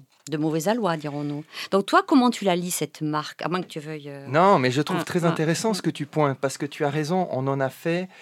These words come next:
Speaker 2: euh, de Caïn le, le prototype de, de celui qui est maudit.
Speaker 1: Hum.
Speaker 2: Euh, et, et au fond, je pense que c'est une lecture qui ne prend pas toute l'épaisseur du récit.
Speaker 1: Exactement.
Speaker 2: Euh, Caïn,
Speaker 1: Hmm.
Speaker 2: Caïn, euh,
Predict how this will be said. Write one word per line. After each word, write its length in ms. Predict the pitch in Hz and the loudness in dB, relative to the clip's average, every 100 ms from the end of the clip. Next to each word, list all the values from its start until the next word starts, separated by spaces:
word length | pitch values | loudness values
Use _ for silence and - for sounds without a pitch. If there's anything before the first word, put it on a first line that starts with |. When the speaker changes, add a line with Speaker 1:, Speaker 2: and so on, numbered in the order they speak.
| - - | -20 -8
Speaker 2:
euh, 80 | 113 | -6
de 140 | 110 | -4
Caïn 640 | 117 143 131 131 151 185 196 123 | -6 -2 0 0 0 -4 -6 -6
le, 380 | 117 117 113 | -4 -2 -2
le 140 | 113 117 | -4 -6
prototype 840 | - 202 196 151 - 147 156 123 | -4 -4 -2 -6 -8 -10 -10 -8
de, 180 | 110 117 | -2 -2
de 140 | 104 | -2
celui 340 | 113 - 135 160 | -6 -6 -6 -8
qui 160 | - | -4
est 60 | 127 | -2
maudit. 480 | 120 120 104 120 - - | 0 -2 -4 -12 -16 -4
Speaker 1:
Hum. 80 | 196 127 - 110 | -4 -4 -8 -4
Speaker 2:
Euh, 460 | 110 110 110 110 107 - - _ - | -2 -2 -4 -6 -8 -16 -20 _ -6
et, 600 | 135 139 139 139 - - - | -2 0 -2 -4 -8 -18 -6
et 100 | 143 | -2
au 80 | 151 | -2
fond, 480 | - 190 214 226 220 | -4 -2 -2 -2 -6
je 140 | 127 | -6
pense 280 | 143 180 196 | -6 -6 -8
que 100 | - | -8
c'est 360 | 147 - 170 180 | -8 -4 -2 -2
une 140 | 147 147 | -4 -4
lecture 360 | 151 - 185 | -4 -6 -8
qui 140 | - 156 | -6 -4
ne 80 | 139 | -4
prend 260 | - 135 | -6 -8
pas 220 | 123 151 160 | -4 -6 -6
toute 280 | - - | -10 -6
l'épaisseur 580 | 143 139 139 - 139 123 | -2 -2 -2 -4 -4 -4
du 100 | 110 | -6
récit. 440 | 107 98 - 98 - _ _ | -10 -10 -12 -14 -20 _ _
Speaker 1:
Exactement. 520 | 170 165 107 104 196 | -16 -10 -6 -4 -4
Speaker 2:
Euh, 20 | 151 | 0
Caïn, 460 | 156 143 185 202 185 | 4 4 4 2 0
Speaker 1:
Hmm. 120 | 190 | -2
Speaker 2:
Caïn, 320 | 151 160 202 | 2 2 2
euh, 500 | 156 123 113 113 110 | 0 0 0 0 0